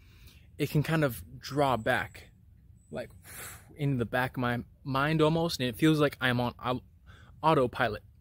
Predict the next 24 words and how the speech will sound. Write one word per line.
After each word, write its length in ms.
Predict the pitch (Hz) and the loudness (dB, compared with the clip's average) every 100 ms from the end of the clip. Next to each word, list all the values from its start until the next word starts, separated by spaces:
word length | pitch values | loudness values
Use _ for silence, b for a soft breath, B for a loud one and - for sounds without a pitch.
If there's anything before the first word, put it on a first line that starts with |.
| - - - - - - - - - | -20 -20 -20 -20 -20 -20 -20 -18 -4
Like, 420 | 127 123 - - - b b b b b b | 0 0 -4 -20 -20 b b b b b b
I 120 | 120 | -4
have 100 | 120 | 0
taken 260 | - 143 123 | 2 2 2
the 60 | |
back 320 | 107 120 123 - | 0 0 0 -2
seat 360 | - 127 - | -6 -6 -8
to 80 | - | -4
my 120 | 113 | -2
life, 380 | 110 107 95 - | 0 -2 -4 -10
and 260 | 123 113 104 | -8 -6 -6
I'm 100 | 120 | -8
kinda 240 | 120 123 117 | -6 -2 0
just 240 | 120 107 | 0 -2
doing 320 | 143 123 120 | 0 2 2
whatever 240 | 117 117 113 | 2 0 0
my 280 | 110 110 110 B B B B | -2 -4 -6 B B B B
subconscious, 960 | - 143 120 - 139 117 - 120 - - - - - - | -4 -2 -2 0 0 0 0 -2 -2 -6 -20 -20 -20 -12
subconscious 640 | - 139 - 151 135 123 - | -8 -6 0 0 2 -4 -6
programming 720 | - 160 143 135 127 117 113 b b b b | 2 4 6 2 0 -2 -4 b b b b
wants 380 | 120 135 151 - | 0 4 4 4
me 100 | 131 | 2
to 100 | 117 | 2
do. 220 | 110 101 | 2 -2